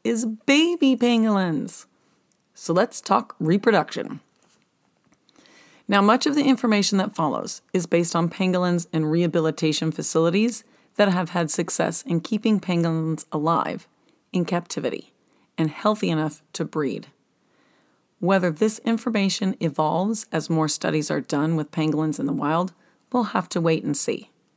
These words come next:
But for now, we'll talk about what we have learned so far.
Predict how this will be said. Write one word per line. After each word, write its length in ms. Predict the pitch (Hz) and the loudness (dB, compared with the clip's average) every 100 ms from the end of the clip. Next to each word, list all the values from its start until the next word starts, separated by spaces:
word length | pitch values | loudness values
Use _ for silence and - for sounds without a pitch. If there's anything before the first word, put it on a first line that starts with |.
| _ _ _ _ | _ _ _ _
But 160 | 117 | -6
for 140 | - 170 | 0 2
now, 380 | 165 196 262 254 _ _ _ | 2 2 0 -2 _ _ _
we'll 100 | 202 | -2
talk 260 | - 165 165 | 2 0 0
about 320 | 175 180 175 | 2 2 2
what 160 | 156 | -2
we 120 | 170 170 | 0 -2
have 160 | 180 | -2
learned 280 | 165 135 147 | -4 -4 -4
so 200 | - 190 | -2 -2
far. 280 | - 254 | 2 0